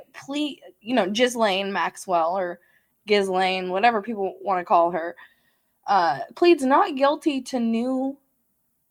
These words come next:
you know, trafficking stuff that's coming about. I guess she pleaded not guilty Friday to the new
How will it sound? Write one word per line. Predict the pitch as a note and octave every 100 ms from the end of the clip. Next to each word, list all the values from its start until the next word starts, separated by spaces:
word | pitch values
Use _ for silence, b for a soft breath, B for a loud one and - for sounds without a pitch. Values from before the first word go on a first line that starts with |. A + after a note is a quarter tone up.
| _
you | A3 A#3+
know, | G#3 F#3
trafficking | F#3+ D4 E4 E4+ - A#3 G3 F3 E3 F#3 _ _ _ _ _ _ _ _ _ _
stuff | - G3+ F#3
that's | F#3+
coming | - F#3 F3+
about. | F3 E3+ D3+ - - -
I | G3
guess | G#3+ A#3+ A#3
she | A#3+
pleaded | A#3 B3+ A3+ G#3+
not | G3 G3 G#3+
guilty | G#3 G#3+ A3 A#3+
Friday | A#3+ A3+ A#3+ B3+
to | C4
the | G#3
new | F#3+ F#3+ G3+ G3+ G3+